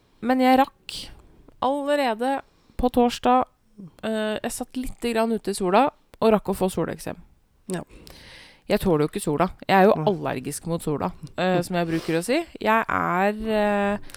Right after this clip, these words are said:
Speaker 2: Typisk norsk, det.
Speaker 1: Veldig norsk, eh, og jeg skjønner ikke, for både mamma og pappa blir dritbrune
Speaker 2: Mm.
Speaker 1: og tåler veldig mye sol.
Speaker 2: Ja.
Speaker 1: Og jeg smører meg,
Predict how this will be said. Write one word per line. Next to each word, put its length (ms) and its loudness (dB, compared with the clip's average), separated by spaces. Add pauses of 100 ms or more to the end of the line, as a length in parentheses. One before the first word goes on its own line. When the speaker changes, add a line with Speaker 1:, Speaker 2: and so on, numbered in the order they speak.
(360)
Speaker 2:
Typisk 320 -2
norsk, 220 -2
det. 80 -20 (520)
Speaker 1:
Veldig 960 2
norsk, 880 -6 (380)
eh, 420 2
og 100 0
jeg 180 4
skjønner 520 -2
ikke, 160 -2
for 80 0
både 240 0
mamma 240 0
og 60 0
pappa 320 4
blir 340 2 (240)
dritbrune 800 0 (260)
Speaker 2:
Mm. 220 -12
Speaker 1:
og 180 0 (480)
tåler 520 0
veldig 460 0
mye 320 4
sol. 220 6 (640)
Speaker 2:
Ja. 80 -6 (640)
Speaker 1:
Og 80 0
jeg 140 6
smører 280 2
meg, 220 0